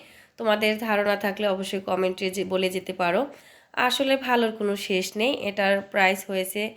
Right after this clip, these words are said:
সেভেন্টি কে। তো আলহামদুলিল্লাহ, আমার দুই মেয়ে ল্যাপটপ কম্পিউটার চালাতে পারে।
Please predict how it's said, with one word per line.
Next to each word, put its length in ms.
সেভেন্টি 520
কে। 220
তো 60
আলহামদুলিল্লাহ, 800
আমার 300
দুই 200
মেয়ে 240
ল্যাপটপ 460
কম্পিউটার 480
চালাতে 400
পারে। 320